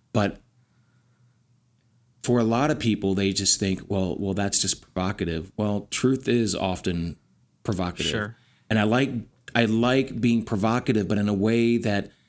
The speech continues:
Speaker 1: that affirms life.
Speaker 2: Right.
Speaker 1: 'Cause you can be provocative and just be shocking. That's
Speaker 2: Right.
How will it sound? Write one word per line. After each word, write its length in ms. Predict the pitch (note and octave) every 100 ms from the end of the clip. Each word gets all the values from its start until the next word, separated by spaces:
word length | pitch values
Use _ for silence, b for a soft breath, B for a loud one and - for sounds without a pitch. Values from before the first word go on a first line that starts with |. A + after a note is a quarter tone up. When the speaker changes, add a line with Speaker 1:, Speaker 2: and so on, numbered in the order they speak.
| b
Speaker 1:
that 100 | -
affirms 1120 | G2 - - B2+ B2+ B2 B2 A2+ G2 F#2+ - - _ _ -
life. 600 | G2 F2 D2 - - -
Speaker 2:
Right. 200 | A#2 G2+
Speaker 1:
'Cause 140 | A#2+
you 240 | A2+ B2+ C3+
can 120 | D3+
be 140 | E3
provocative 560 | F#3+ D3 A2+ A2 A2 G#2+
and 80 | F#2+
just 180 | G2 -
be 80 | F2+
shocking. 520 | - E2+ D2 - A#2+
That's 180 | G2+ B2+
Speaker 2:
Right. 320 | B2+ A2 -